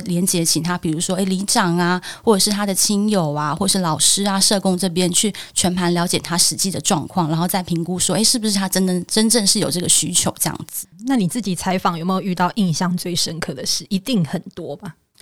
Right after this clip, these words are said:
Speaker 1: 呃，我自己的话是二零一一年的时候就到基金会这边服务嘛。那当然除了我之外，我们其他的同事，因为我们的服务是全台的，所以我相信大家一定都会可能遇到各式各样不同的个案。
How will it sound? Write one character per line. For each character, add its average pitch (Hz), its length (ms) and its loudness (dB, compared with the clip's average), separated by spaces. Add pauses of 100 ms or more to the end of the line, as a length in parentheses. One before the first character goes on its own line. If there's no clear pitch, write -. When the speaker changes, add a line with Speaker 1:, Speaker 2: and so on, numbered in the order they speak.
(140)
Speaker 1:
呃， 190 300 2
我 175 180 2
自 277 200 2
己 208 140 2
的 160 80 4
话 208 180 2
是 214 380 0
二 226 200 4
零 175 200 2
一 190 200 2
一 - 20 2
年 180 180 2
的 156 140 0
时 165 100 0
候 165 80 2
就 165 140 0
到 175 160 0
基 170 120 -4
金 165 160 0
会 175 80 2
这 151 140 -2
边 156 160 2
服 156 160 -6
务 151 220 -2
嘛。 143 180 -2 (240)
那 208 140 2
当 208 140 6
然 196 60 2
除 190 140 2
了 180 80 4
我 160 100 0
之 175 160 -2
外， 185 160 2
我 151 120 0
们 156 100 0
其 175 100 2
他 180 140 2
的 180 60 0
同 180 200 0
事， 185 160 4
因 180 80 2
为 202 80 4
我 175 60 4
们 - 160 -2
的 131 260 -2
服 - 160 -8
务 190 80 -10
是 202 140 -2
全 - 260 4
台 156 320 -2
的， 135 200 -2
所 - 160 2
以 190 40 4
我 196 180 4
相 208 220 2
信 226 220 2
大 226 160 6
家 196 200 2
一 185 100 -2
定 220 180 2
都 202 140 4
会 202 180 4 (260)
可 190 140 2
能 170 160 4
遇 220 160 2
到 202 200 4
各 208 180 4
式 208 180 4
各 202 100 2
样 180 140 4
不 185 100 0
同 170 200 0
的 160 80 -4
个 180 220 0
案。 165 200 0